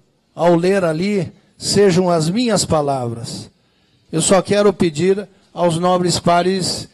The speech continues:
que votem favorável essa moção a esse cabo militar dedicado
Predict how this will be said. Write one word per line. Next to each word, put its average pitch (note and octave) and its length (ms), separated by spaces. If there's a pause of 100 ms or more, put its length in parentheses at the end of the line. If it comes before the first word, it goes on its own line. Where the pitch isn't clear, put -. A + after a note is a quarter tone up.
(140)
que - 120
votem F3 520
favorável E3 960 (560)
essa D#3+ 480
moção E3+ 720
a E3 140
esse D#3+ 300
cabo D#3+ 440
militar D#3+ 580
dedicado E3 880